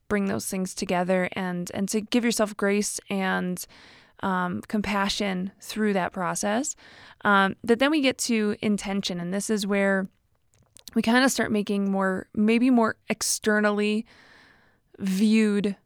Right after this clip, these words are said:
choices. Maybe we start making changes, or maybe we start amplifying what's, you know, already been there, um, you know, and, and reinforcing it because, because it is something that we, we find is empowering or is good for us or, or what have you,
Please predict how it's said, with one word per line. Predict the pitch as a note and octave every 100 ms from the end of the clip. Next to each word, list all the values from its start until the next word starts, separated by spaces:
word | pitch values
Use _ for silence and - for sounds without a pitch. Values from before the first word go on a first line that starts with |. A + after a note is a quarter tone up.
| _ -
choices. | - G3+ F#3+ F#3 G#3+ A3 B3+ A#3+
Maybe | G#3 G#3
we | G#3
start | G#3+ G#3+
making | G#3+ G#3 G3+
changes, | - - G#3 G3+ G3+ G#3+ G#3+ G3+
or |
maybe | G3 G3 G3+
we | G3+
start | - G3
amplifying | A3+ G#3+ G#3+ - G#3 G3+ G3+ G3+
what's, | G3 - - - -
you | G#3+
know, | G3+ G3
already | A3 A3 A3 G3+
been | F#3+ F#3+ G3
there, | G#3 G#3 G#3 G3+ - - - -
um, | A3 G#3 G3 F#3 F3+ F3+ F#3 _ _ _ _ -
you | G#3+
know, | G3+
and, | F#3 G3+ F#3
and | F#3
reinforcing | F#3+ F#3 F#3 - F#3+ F#3+ A3
it | A3 G#3+
because, | G3 G3+ - -
because | G#3 - F#3 F#3
it |
is | F#3 G3+
something | A#3+ A#3 B3
that | A#3 A#3
we, | A#3 A3 A3
we | A3
find | - G#3
is | G3+ F#3
empowering | F3 G#3+ A3 G#3+ G#3+ G3
or | F#3
is | - G#3
good | - G3
for | - G#3
us | G3+ G3
or, | F#3 F#3
or | G#3
what | G3 G3
have | G3 G3
you, | G3